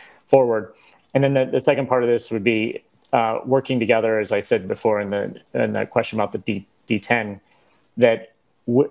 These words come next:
there's so much that can be gained, that we can grow the scale that we need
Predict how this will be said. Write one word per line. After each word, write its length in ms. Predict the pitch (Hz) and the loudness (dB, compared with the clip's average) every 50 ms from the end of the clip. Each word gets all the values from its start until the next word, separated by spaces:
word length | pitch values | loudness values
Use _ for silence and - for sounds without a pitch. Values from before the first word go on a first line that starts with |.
| - - | -2 0
there's 240 | 131 135 127 - - | 0 0 0 0 0
so 160 | 180 180 175 | 0 2 2
much 300 | 160 151 151 135 - - | 2 -2 -2 -4 -6 -6
that 140 | 156 127 - | -6 -2 -2
can 100 | 123 117 | 0 -2
be 100 | 117 107 | 0 0
gained, 320 | 120 117 117 113 107 107 | 0 -2 -2 -2 -6 -6
that 60 | 107 | -4
we 100 | - 113 | -4 -4
can 100 | 110 120 117 | -2 -2 2
grow 200 | 123 135 135 127 | 2 2 2 2
the 80 | 123 | 0
scale 340 | 117 - - 139 127 127 123 120 | -4 -4 0 2 2 2 2 2
that 120 | 117 117 | 0 -2
we 120 | 120 113 113 | -2 -4 -4
need 380 | 113 110 107 107 107 95 - | -2 -2 -2 -2 -4 -4 -8